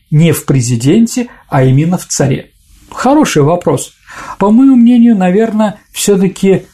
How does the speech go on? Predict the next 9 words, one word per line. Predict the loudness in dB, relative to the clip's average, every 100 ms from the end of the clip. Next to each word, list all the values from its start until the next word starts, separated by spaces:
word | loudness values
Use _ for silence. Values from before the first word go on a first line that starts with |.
| _
время | -4 0 0 0 -2 -4 -2
императоров-монархов | 0 0 0 0 -2 -2 -2 -2 -2 -4 -2
прошло | -4 -2 -2 -4 -6 -4
в |
нашей | -2 -2 -4
стране. | -6 -2 -2 -4 -8 _ _ -20 -6
Хотя | -2 0
я | 2 2
монархист. | 0 -2 -4 -10